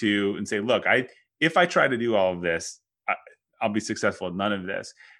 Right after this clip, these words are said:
Go back to the values and the principles and be like, "If I'm really honest with myself, which of these serves <laughs> what I'm trying to do at, at a higher level?" So it, so it helps me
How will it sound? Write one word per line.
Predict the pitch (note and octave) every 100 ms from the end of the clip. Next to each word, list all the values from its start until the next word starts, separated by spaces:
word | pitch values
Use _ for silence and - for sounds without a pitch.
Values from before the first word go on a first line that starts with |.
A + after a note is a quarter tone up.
| _
Go | -
back | B2 - A#2+ C3+ - -
to | C#3 B2+
the | A2
values | G2 G2 A2 G#2
and | G2+
the | F#2+
principles | - G2 A#2+ C3+ C3+
and | B2
be | A2+
like, | G#2 G2+ _ -
"If | A2+
I'm | C3 C3
really | F3+ F#3+ E3
honest | C3 C3 A#2+
with | A#2
myself, | G2+ F#2 - G2+ G2 - _ _
which | G#2+ A#2+ E3 E3
of | B2
these | G#2 A2 G#2+ F#2+ F#2 -
serves | - - G#2+ G#2 A2 F#2 - - -
<laughs> | - _
what | G2+
I'm | G2 G2
trying | F#2 G#2 F#2+ F#2
to | F2+
do | F2 F#2 G2+
at, | F#2 F#2
at | F#2 E2+
a |
higher | E2 F2 E2+
level?" | E2+ F#2 C3+ F#3+ F3+ - -
So | - C#3+ A#2+
it, | C3
so | C3 D3+
it | A#2+
helps | - D#3+ F#3 E3+
me | A2 G#2 G2 F#2+